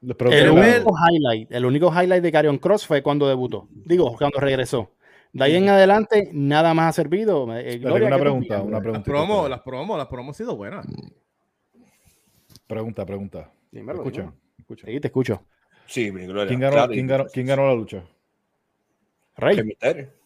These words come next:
Speaker 1: Rey Mysterio. ¿Para qué seguir con el ángulo entonces? ¿Para qué seguir con la historia?
Speaker 4: Sí,
Speaker 1: ¿Ya
Speaker 4: eso
Speaker 1: ganó
Speaker 4: no
Speaker 1: Rey
Speaker 4: dura
Speaker 1: Mysterio?
Speaker 4: mucho.
Speaker 3: No, that's it, se supone que se
Speaker 2: Ya
Speaker 3: acabó
Speaker 2: se acabó
Speaker 3: ahí.
Speaker 2: la historia.
Speaker 1: Ya, ya, o sea, no.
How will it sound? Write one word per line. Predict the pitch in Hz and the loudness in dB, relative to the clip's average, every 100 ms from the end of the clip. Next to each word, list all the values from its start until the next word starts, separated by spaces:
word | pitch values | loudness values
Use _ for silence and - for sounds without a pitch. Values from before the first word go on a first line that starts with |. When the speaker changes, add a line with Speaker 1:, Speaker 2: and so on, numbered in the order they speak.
| _ _ | _ _
Speaker 1:
Rey | - | -16
Mysterio. | 95 - 101 90 80 _ _ _ _ _ _ _ _ _ _ _ _ _ _ _ _ - | -12 -10 -10 -12 _ _ _ _ _ _ _ _ _ _ _ _ _ _ _ _ _ -10
¿Para | 117 | -8
qué | 104 | -8
seguir | 110 120 120 | -10 -6 -6
con | 104 117 | -8 -10
el | 113 | -10
ángulo | 104 101 98 | -10 -10 -12
entonces? | 95 92 _ 101 _ _ _ _ _ - | -14 -20 _ -20 _ _ _ _ _ -14
¿Para | 107 | -12
qué | 110 | -8
seguir | 123 110 | -10 -8
con | 113 | -10
la | 113 | -10
historia? | - 98 92 - | -12 -12 -14 -16
Speaker 4:
Sí, | - | -12
Speaker 1:
¿Ya | - | -8
Speaker 4:
eso | 98 | -6
Speaker 1:
ganó | 117 | -4
Speaker 4:
no | 117 | -4
Speaker 1:
Rey | 110 | -4
Speaker 4:
dura | 107 | -4
Speaker 1:
Mysterio? | 117 175 | -6 -8
Speaker 4:
mucho. | 165 _ _ _ | -14 _ _ _
Speaker 3:
No, | 120 123 151 | -12 -8 -6
that's | 131 - | -8 -10
it, | 180 | -12
se | |
supone | 131 117 117 | -12 -16 -16
que | 123 | -14
se | 135 | -12
Speaker 2:
Ya | |
Speaker 3:
acabó | 131 143 | -4 0
Speaker 2:
se | 269 | 2
acabó | 269 180 | 4 4
Speaker 3:
ahí. | |
Speaker 2:
la | |
historia. | 202 147 151 101 _ _ _ | 4 2 0 -4 _ _ _
Speaker 1:
Ya, | - 104 104 131 | -10 -6 -4 -4
ya, | 143 127 | -8 -12
o | |
sea, | 120 117 110 | -8 -8 -6
no. | 107 117 127 127 | -6 -4 -6 -8